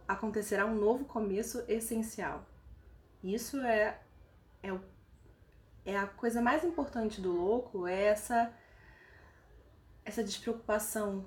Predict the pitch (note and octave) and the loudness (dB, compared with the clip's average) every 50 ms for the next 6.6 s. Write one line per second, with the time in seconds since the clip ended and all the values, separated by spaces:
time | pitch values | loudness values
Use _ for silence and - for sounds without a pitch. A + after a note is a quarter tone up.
0 | - - F#3+ F#3+ - A#3 A3 A#3 - C4+ B3+ B3+ C4 C4+ C4 C#4+ C#4 D4 D#4 C#4+ | -8 -10 -10 -6 -4 -4 -4 -2 0 0 2 2 2 2 2 2 2 2 2 2
1 | C#4 C4+ B3 A3 G3 E3 F3 F#3+ - - - - G3+ G3+ A3+ A3+ A#3+ A#3+ A#3 B3 | 2 2 0 0 -2 -4 -6 -8 -12 -10 -6 -6 -2 0 0 2 2 2 2 2
2 | B3 B3 A#3+ B3+ B3 A#3+ - C4 C#4 C#4+ C4 A#3 A3 G3+ G3 G3 - - - A3+ | 2 0 0 0 -2 -2 -2 -2 2 4 6 6 6 4 2 -2 -2 -2 -2 -2
3 | A#3 A#3 - - A#3+ A3+ A3+ A#3 C#4+ D4+ - - C#4 C4 B3+ C#4 C#4 - - - | -2 -4 -2 2 6 8 8 8 8 6 0 -4 -4 -2 -2 -4 -4 -6 -6 -4
4 | A3 G3 F3 D#3+ D#3 D3 D3 D3 - - - - - - - - G3 F#3+ G3 G3 | -2 -2 -2 -4 -8 -10 -12 -12 -14 -16 -20 -20 -20 -20 -10 -8 -4 -2 -2 -2
5 | G3 G3+ G3 G3 F#3 F#3 F#3+ G3 G3+ G3 G3 - - - - G3+ - F#3+ - - | -2 -2 -2 -2 0 0 0 0 -2 -4 -6 -10 -12 -12 -10 -8 -6 -8 -6 -6
6 | F#3 F#3 G3+ G#3+ G#3+ - F#3 E3+ - - D#3 - | -6 -4 -2 -2 -2 -4 -6 -8 -8 -10 -12 -12